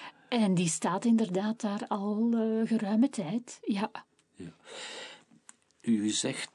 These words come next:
Speaker 2: "Ik wou eigenlijk een vriend beter leren kennen." Is hij een, een vriend voor u?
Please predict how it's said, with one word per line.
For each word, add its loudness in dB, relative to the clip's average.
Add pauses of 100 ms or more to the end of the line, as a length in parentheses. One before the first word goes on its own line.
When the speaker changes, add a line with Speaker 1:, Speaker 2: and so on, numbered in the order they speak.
Speaker 2:
"Ik -6
wou 2
eigenlijk 0
een -2
vriend -2
beter -2
leren -4
kennen." -2
Is -6
hij 0
een, -2
een -4
vriend -2
voor -4
u? -4